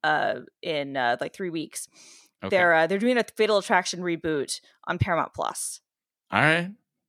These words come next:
Speaker 2: I have Paramount Plus. I'll watch that.
Speaker 1: I
Speaker 2: I'll
Speaker 1: mean,
Speaker 2: watch,
Speaker 1: so
Speaker 2: I'll watch anything Lizzie Kaplan
Speaker 1: Me
Speaker 2: is
Speaker 1: too,
Speaker 2: in.
Speaker 1: but, but, but this is, like, this, this is actually a really good cast. So it's Lizzie Kaplan playing the Alex Forrest character. So that's, uh, um, Glenn Close's character in Fatal Attraction.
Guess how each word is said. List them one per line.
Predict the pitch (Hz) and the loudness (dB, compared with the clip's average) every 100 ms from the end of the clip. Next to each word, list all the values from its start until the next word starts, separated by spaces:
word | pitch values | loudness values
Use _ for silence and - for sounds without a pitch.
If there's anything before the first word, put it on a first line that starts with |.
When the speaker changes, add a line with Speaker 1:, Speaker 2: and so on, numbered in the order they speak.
| _ _ - | _ _ -6
Speaker 2:
I | 107 | -2
have | 160 | -2
Paramount | 156 143 117 104 | 0 -2 0 -4
Plus. | - 117 131 | -2 -4 -4
I'll | - 135 | -2 -2
watch | 147 117 - | 0 -4 -4
that. | 98 117 - | -2 -2 0
Speaker 1:
I | 180 | 0
Speaker 2:
I'll | |
Speaker 1:
mean, | 202 196 190 | 0 0 0
Speaker 2:
watch, | 165 | 0
Speaker 1:
so | - - - - | -2 -6 -10 -2
Speaker 2:
I'll | 175 | 2
watch | 190 - - - | 2 0 -6 2
anything | 110 120 98 - 95 92 | 4 4 0 -2 -4 -4
Lizzie | 92 - - | -6 -8 -12
Kaplan | - - | -8 -2
Speaker 1:
Me | 262 | 0
Speaker 2:
is | 311 | 2
Speaker 1:
too, | - 254 202 | 2 2 2
Speaker 2:
in. | |
Speaker 1:
but, | 202 190 | 0 0
but, | 214 | 0
but | 220 | 2
this | 214 254 214 | 2 2 0
is, | 196 | 0
like, | 190 180 185 | 2 0 0
this, | 220 - 190 | -2 -2 -6
this | 247 269 | -4 -2
is | 269 | 0
actually | 226 214 226 175 | 0 2 0 0
a | |
really | 190 180 | 2 0
good | 156 160 | 0 0
cast. | 170 - | 0 0
So | 175 | -4
it's | 214 | -2
Lizzie | 226 240 | -2 0
Kaplan | 208 202 190 | 2 2 -2
playing | 185 180 165 165 160 | -4 -4 -2 -2 -2
the | 147 135 | -2 2
Alex | 165 175 165 - | 4 4 0 -4
Forrest | 170 156 - | -2 -2 -2
character. | 160 156 175 | -4 -4 -4
So | - | 0
that's, | 156 - - - | 0 -2 -14 -4
uh, | 160 131 110 - - | 0 2 0 -8 -4
um, | 135 120 104 | 0 0 0
Glenn | 147 185 | -2 -4
Close's | - 175 170 156 151 - - _ | -2 -2 -2 -4 -6 -10 -16 _
character | - 180 - | -2 -2 2
in | 165 | -2
Fatal | 165 170 156 | 0 0 2
Attraction. | 165 143 160 170 151 | 2 0 2 -4 -4